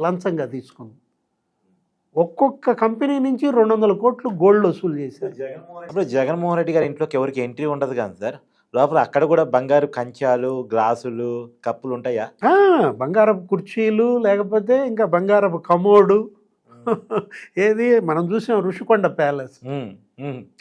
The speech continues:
Speaker 2: అద్భుతం కదా అసలు.
Speaker 1: ఋషికొండ ప్యాలెస్ ఆరు వందల కోట్లు, నువ్వు అసలు అక్కడ బాత్ టబ్ నువ్వు నలభై లక్షల.
Speaker 2: ఆ బాత్రూంలో కూర్చొని సముద్రాన్ని అభిముఖంగా చూడొచ్చు.
Speaker 1: పదిహేను లక్షల కమోడా? అరే, ఒక్కొక్క ఫ్యాన్ మూడున్నర లక్షలు అంట,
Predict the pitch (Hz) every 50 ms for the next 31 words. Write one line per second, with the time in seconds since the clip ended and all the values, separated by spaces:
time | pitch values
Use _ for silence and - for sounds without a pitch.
0 | - 110 110 - 135 127 156 147 127 110 98 98 90 92 - _ _ - - _
1 | - 190 180 190 220 262 269 262 262 226 262 254 254 262 262 254 - - 185 185
2 | 190 190 185 180 185 175 170 156 - 185 202 220 208 - 254 247 240 233 233 226
3 | 214 196 214 208 190 - - 160 135 120 120 135 170 214 214 - 208 - 240 233
4 | 226 220 254 285 262 240 220 208 196 190 175 170 170 160 156 160 156 156 156 -
5 | - 196 143 - - - _ _ _ - 104 101 98 113 117 131 - 147 147 147
6 | 143 131 135 135 160 160 143 139 135 135 135 143 139 139 127 120 131 135 143 139
7 | 147 147 139 131 123 117 110 104 104 - - - - _ - 180 196 214 196 202
8 | 208 196 196 190 190 196 - 262 254 202 - 180 170 180 190 185 160 135 120 95
9 | 95 - _ _ _ _ _ _ _ _ _ _ _ _ _ _ _ - 208 311
10 | 370 320 214 165 165 - - 262 240 240 - 208 - - - 190 202 233 269 285
11 | 302 277 226 196 190 190 175 185 165 165 156 147 143 147 147 147 - - 226 196
12 | 139 110 104